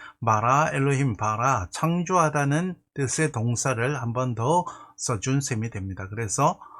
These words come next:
어, 만들기 위해서 창조하셨던, 세상을 만들기 위해서 창조하셨던 모든 일에서부터, 그분의 일에서부터 그날에 그분이 쉬셨기 때문이다. 이렇게 되겠습니다.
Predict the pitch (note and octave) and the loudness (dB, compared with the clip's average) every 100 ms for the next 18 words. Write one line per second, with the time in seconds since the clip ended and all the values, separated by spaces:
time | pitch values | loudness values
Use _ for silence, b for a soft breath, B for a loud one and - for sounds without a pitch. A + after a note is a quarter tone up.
0 | B - B2 B2 C3 E3+ G#3+ A3+ A3+ G3 | B -6 -4 2 4 4 4 2 -2 0
1 | F3+ F3+ D#3+ F#3+ F#3 - D#3+ D3+ D3+ C#3 | 4 4 4 2 2 0 4 4 4 0
2 | A#2 A2+ - F#2+ F#2 C#3 - D3+ D3 G#2+ | 0 -6 -6 -8 -4 -4 -2 0 0 0
3 | G#2+ C3 E3 E3+ D3 C#3 B2+ D#3+ - B | 0 -2 -4 -4 0 2 4 4 2 B
4 | B - - B2 B2 A#2+ - A#2 C#3 C#3+ | B -12 -2 0 2 0 -2 -4 -2 0
5 | G2+ A#2+ C#3 F#3 G3 F3+ _ _ b b | 0 0 2 0 0 -6 _ _ b b
6 | _ _ _ _ D#3+ D3+ E3+ G3+ F#3 A#2 | _ _ _ _ 4 6 8 6 4 0
7 | G2 - - - D3 C#3 B2+ A2 B2 D#3+ | -4 -8 -12 -4 0 2 2 2 0 0
8 | D3+ B2+ A2 - - D#3+ E3 B B B | 0 0 -4 -6 0 0 0 B B B
9 | B - F#3+ A#2 E2+ D#2+ - G#2 G2+ A2 | B 0 4 4 0 -8 -8 -4 -2 -2
10 | - - B2+ D3 - D#3 D3+ G#2 F#2 F2+ | -2 -2 -2 -4 -4 -8 -6 -8 -6 -6
11 | F2 F2+ F#2 F2 - C3+ B2 A#2+ G#2+ F#2 | -8 -8 -8 -8 -10 -8 -6 -6 -6 -6
12 | - G#2+ F#2 G2 C3+ | -6 -6 -6 -4 -4